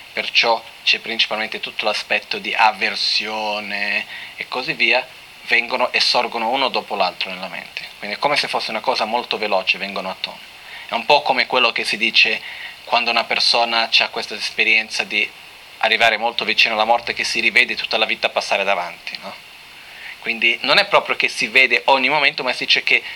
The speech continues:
sono le, anche dei me-, delle memorie risorgono, però principalmente relazionate a delle emozioni, a dei sentimenti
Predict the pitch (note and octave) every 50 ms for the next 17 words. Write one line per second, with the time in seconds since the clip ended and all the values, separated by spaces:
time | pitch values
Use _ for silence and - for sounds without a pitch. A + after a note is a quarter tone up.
0 | - - - - - - C#3 C3 B2+ B2+ - B2+ A#2+ A#2+ B2+ C3+ D3+ D#3+ D#3 -
1 | - - - - - - - - - - - - - - - - - E3+ G#3+ A#3
2 | - - - E3 D3 C#3 C3 B2+ B2+ A2+ B2 B2 B2 A#2+ A#2+ B2 C#3+ F3+ F#3 D3
3 | A#2 G#2 G#2 G#2 - - G2+ G#2 A2 - - A#2+ G#2 G2+ G2+ - C3 C#3 C3+ -
4 | D#3 C#3 C#3 - E3 D#3+ E3+ - - - C3+ C#3 D#3 D#3 - C#3+ C3 C3 B2+ A#2+
5 | - - C3+ C#3+ D3 - - C3+ - - B2 C3 A#2+ B2+ A#2+ A2+ A2+ A2+ G#2+ G#2
6 | G#2+ - - - A#2+ G#2 F2+ E2+ E2+ E2 D#2+ - G2 G2 G2+ G2 - - - G2+
7 | F#2 - - G2 G2 F#2+ F#2 - - - - -